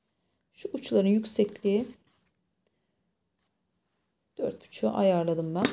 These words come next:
Bir daha kontrol edeyim bakayım. Kaçmış efendim? Dört buçuğu biraz geçmiş. Yani geçmemiş de,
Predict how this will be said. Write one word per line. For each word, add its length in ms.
Bir 60
daha 160
kontrol 300
edeyim 340
bakayım. 320
Kaçmış 380
efendim? 380
Dört 280
buçuğu 280
biraz 240
geçmiş. 840
Yani 240
geçmemiş 560
de, 180